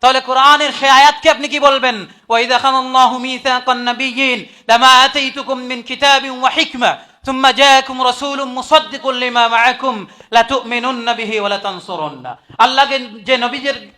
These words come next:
কাছ থেকে প্রতিজ্ঞা নিলেন যে আমার পরে, আপনাদের পরে একজন নবী আসবেন, আখাযাল্লাহু মিসাকান নাবিয়্যিন, যে যাকে আমি, আহ, প্রতিজ্ঞা নিলেন, এরপরে কি হবে? যে নবী আসবেন, যাকে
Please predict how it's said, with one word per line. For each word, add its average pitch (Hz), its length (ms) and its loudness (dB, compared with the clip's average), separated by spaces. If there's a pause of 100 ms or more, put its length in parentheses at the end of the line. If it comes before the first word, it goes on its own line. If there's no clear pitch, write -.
(120)
কাছ - 220 -2
থেকে 226 380 -4 (320)
প্রতিজ্ঞা 262 460 -2
নিলেন 170 400 -8 (280)
যে 202 100 -8
আমার 233 360 -4
পরে, 240 420 -6 (200)
আপনাদের 240 440 -8
পরে 247 240 -6
একজন 233 220 -12
নবী 233 300 -10
আসবেন, 226 440 -6 (240)
আখাযাল্লাহু 247 680 -4
মিসাকান 254 580 -8
নাবিয়্যিন, 196 580 -12 (840)
যে 180 100 -10
যাকে 208 380 0
আমি, 262 320 -8 (300)
আহ, 180 180 -6 (580)
প্রতিজ্ঞা 240 400 -8
নিলেন, 262 380 -10
এরপরে 240 380 -6
কি 262 180 -16
হবে? 262 400 -8 (340)
যে 214 160 -8
নবী 240 280 -8
আসবেন, 233 560 -6 (220)
যাকে 226 640 -4